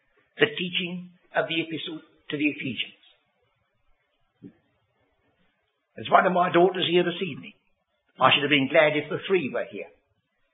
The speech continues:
but circumstances will not allow that. I would like to break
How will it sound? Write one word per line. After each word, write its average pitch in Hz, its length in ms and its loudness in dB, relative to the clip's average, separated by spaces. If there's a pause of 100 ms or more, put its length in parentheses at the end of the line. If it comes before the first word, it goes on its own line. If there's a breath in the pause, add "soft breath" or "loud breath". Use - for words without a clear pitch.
(120)
but - 220 0
circumstances 151 840 -4 (560)
will 135 140 -2
not 165 180 0 (300)
allow 123 300 -2
that. - 240 0 (1000)
I 147 160 6
would 240 160 -2
like 180 220 -2
to 147 100 -2
break 165 240 -4